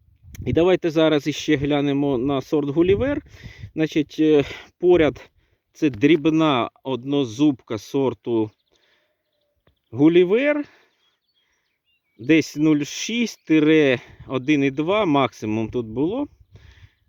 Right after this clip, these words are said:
е, в розмірі. Значить, дивіться, е, щ-, е, десь на тому тижні під перший же дощик, який буде накрапати, ще буду давати сюди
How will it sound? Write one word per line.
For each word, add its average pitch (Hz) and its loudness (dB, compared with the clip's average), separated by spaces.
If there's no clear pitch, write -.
е, 127 -4
в 131 -4
розмірі. 131 0
Значить, 143 -2
дивіться, 135 2
е, 117 -2
щ-, - -8
е, - -2
десь 156 -2
на 160 -2
тому 160 -4
тижні 160 0
під 147 -4
перший 160 2
же 147 0
дощик, 170 -4
який 143 -4
буде 135 0
накрапати, 123 -8
ще - -6
буду 147 -4
давати 135 0
сюди 127 -6